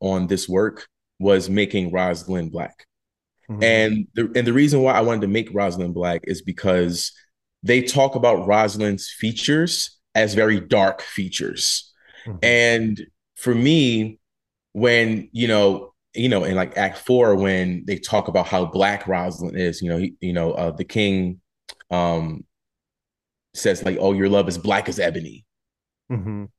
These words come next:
Speaker 1: That, for me, is an indication of, oh, maybe Rosalind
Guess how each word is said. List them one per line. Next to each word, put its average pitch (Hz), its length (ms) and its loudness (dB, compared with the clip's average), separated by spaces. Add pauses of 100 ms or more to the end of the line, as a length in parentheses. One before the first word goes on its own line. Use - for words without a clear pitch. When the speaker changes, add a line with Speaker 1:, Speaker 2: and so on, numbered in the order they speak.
(280)
Speaker 1:
That, 131 440 2 (560)
for 117 200 0
me, 107 600 2 (680)
is 123 160 4
an 117 60 6
indication 113 560 0
of, 98 420 2
oh, 101 500 2 (920)
maybe 190 320 0
Rosalind 143 760 2